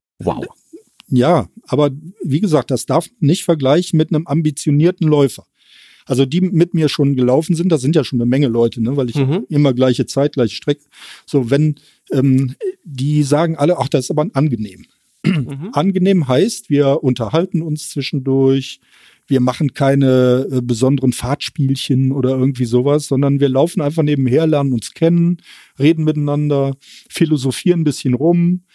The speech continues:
Speaker 2: Äh, ab und zu bleibt man mal stehen und macht ein Foto. Ja,
Speaker 1: Mhm.
Speaker 2: oder, "Ach komm, lass uns mal eben Müsli-Riegel zusammen essen" oder sowas, ne?
Speaker 1: Ja, ja.
Speaker 2: Also das ist keine Panikveranstaltung. Ähm, wir haben auch keine Startnummern oder sowas, auch wenn wir mit mehreren laufen, nicht? Ist, ne?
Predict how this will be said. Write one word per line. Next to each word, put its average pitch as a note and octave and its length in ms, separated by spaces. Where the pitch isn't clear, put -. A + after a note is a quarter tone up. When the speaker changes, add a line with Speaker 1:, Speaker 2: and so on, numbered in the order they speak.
Speaker 2:
Äh, D3 60
ab D3 260
und D3+ 80
zu - 160
bleibt D3+ 240
man D3 120
mal C3 120
stehen E3 280
und D3 80
macht B2+ 220
ein B2+ 60
Foto. E3 580
Ja, C#3+ 200
Speaker 1:
Mhm. F#3 80
Speaker 2:
oder, C#3+ 240
"Ach C#3+ 120
komm, D#3+ 160
lass D#3 140
uns D#3+ 180
mal C#3 120
eben C#3 180
Müsli-Riegel D3+ 560
zusammen C#3 400
essen" C3+ 340
oder C3 220
sowas, C#3+ 400
ne? D#3 180
Speaker 1:
Ja, A#2+ 160
ja. A2 80
Speaker 2:
Also D3 240
das D#3+ 180
ist F#3+ 160
keine D3 220
Panikveranstaltung. B2+ 1300
Ähm, C#3+ 260
wir C3 100
haben F3 140
auch - 80
keine B2+ 220
Startnummern E3 760
oder D#3 200
sowas, E3 320
auch D#3 160
wenn D#3 120
wir D#3 100
mit C3+ 220
mehreren D3 400
laufen, A2+ 440
nicht? D3 440
Ist, - 220
ne? G3 200